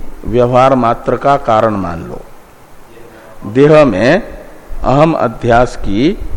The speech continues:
आवश्यकता नहीं है, उसको निकाल लो, इन दो में से एक को निकाल लो। तो देह में अहम अध्यास को, अ, निकाल दो,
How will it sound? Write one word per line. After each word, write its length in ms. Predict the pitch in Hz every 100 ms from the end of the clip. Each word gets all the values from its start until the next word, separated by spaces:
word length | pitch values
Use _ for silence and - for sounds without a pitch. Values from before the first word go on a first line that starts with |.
| - - - -
आवश्यकता 680 | 113 123 123 113 - 139 143
नहीं 280 | 131 110
है, 260 | - - - - - - - - - - - - - - -
उसको 220 | - 151
निकाल 320 | 135 123 113
लो, 120 | 113 - - - -
इन 160 | 135 135
दो 160 | 151
में 140 | 151 147
से 240 | 151 151
एक 140 | 147 -
को 80 |
निकाल 360 | 117 107 98 87
लो। 160 | - - - - - - - - - - - - - - -
तो 80 | 117
देह 260 | 123 147 147
में 140 | 160
अहम 340 | - 135 143 139
अध्यास 380 | 123 135 131 -
को, 100 | 160
अ, 1080 | - - - - - - - - - - 120 120 120 117 117 110 - - - - - - - - -
निकाल 440 | 139 156 156 151
दो, 260 | 143 147